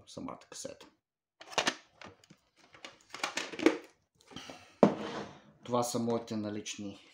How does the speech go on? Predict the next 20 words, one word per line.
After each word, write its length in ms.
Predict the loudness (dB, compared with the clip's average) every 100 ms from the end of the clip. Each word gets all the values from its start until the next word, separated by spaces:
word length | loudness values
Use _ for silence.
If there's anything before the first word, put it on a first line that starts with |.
| -2
Hellraiser 640 | 0 0 -4 -4 -8 -8
филми 220 | -6 -4
в 160 | -6 -6 -2
моята 520 | -2 -2 -6 -10 -10 -12
видеоколекция. 1120 | -10 -10 -8 -2 0 0 0 4 6 6 0 -10 _ _ _ -20 -20 -20 -18 0
Беше 320 | 2 2 0
почнало 320 | -2 -2 -4
да 60 | -6
се 200 | -8 -6
коментира, 520 | -4 -4 -2 -4 -4
че 120 | -4
има 120 | -4
и 80 | -4
други 260 | -6 -6 -6
излизали, 720 | -4 -4 -2 -2 0 0 -2 -12
като 200 | -14 -12
съответно 480 | -10 -8 -8 -8 -6
четвъртия 500 | -6 -4 -6 -6 -10 -6
филм, 320 | -6 -6 -10 _ _ -20 -20 -20 _ _ -8
а, 400 | -2 0 0